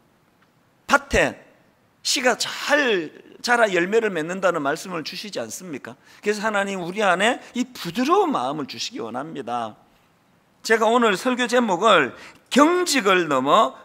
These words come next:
감동을 주는 인생으로 이렇게 잡은 이유도 여기에 있습니다. 경직이 풀려야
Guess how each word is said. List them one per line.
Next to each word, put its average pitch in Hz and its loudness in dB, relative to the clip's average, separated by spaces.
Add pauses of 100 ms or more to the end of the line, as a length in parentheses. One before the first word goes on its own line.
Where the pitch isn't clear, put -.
(100)
감동을 247 2
주는 165 -6
인생으로 131 0
이렇게 269 -2
잡은 180 -2
이유도 143 -6
여기에 160 -8
있습니다. 104 -14 (440)
경직이 330 0
풀려야 143 2